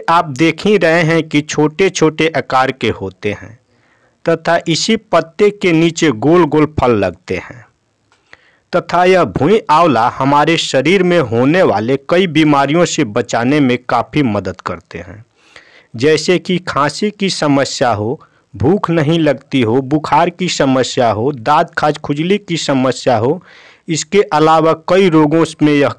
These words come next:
काम आता है। तो चलिए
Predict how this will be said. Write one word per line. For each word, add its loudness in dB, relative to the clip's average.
काम 0
आता -4
है। -14
तो 4
चलिए 2